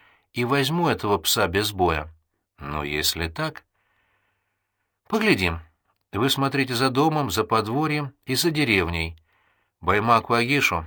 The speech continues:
хотя вижу, им Гордай с Тураном помогают.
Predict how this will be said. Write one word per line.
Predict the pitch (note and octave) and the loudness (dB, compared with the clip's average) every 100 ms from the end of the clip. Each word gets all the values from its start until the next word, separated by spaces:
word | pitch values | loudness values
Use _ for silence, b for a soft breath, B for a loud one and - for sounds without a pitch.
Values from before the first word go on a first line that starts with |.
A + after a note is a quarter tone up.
| - | -10
хотя | - E2 E2 | -12 -4 -2
вижу, | F2+ E2+ F#2 E2+ b b b _ | 0 0 0 -4 b b b _
им | G2+ G2+ | -4 0
Гордай | G#2 G2 F2+ | 0 2 0
с | - | 0
Тураном | F#2+ F2+ E2+ E2 | 2 2 2 0
помогают. | F2 F2+ F2+ F2 F2 | 2 2 2 0 -2